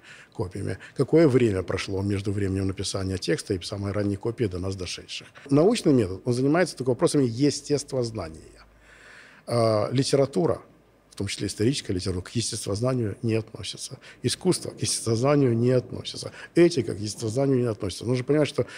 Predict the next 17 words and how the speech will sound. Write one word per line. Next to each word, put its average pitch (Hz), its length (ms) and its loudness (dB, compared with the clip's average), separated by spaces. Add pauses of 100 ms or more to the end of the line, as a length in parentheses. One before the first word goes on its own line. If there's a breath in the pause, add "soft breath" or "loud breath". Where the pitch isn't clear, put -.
(320 loud breath)
э, 117 420 4
и-, 135 280 4
идеи 131 420 6
вот 110 160 2
эпохи 131 300 2
Просвещения, 131 520 0
что - 140 -4
наука 110 360 0
знает 95 320 -6
все, - 180 -8 (760)
эта 170 120 0
идея 170 180 6
очень 151 220 4
гранит 151 240 4
так 120 100 -4
называемый 127 320 2
сcientism. 120 520 -2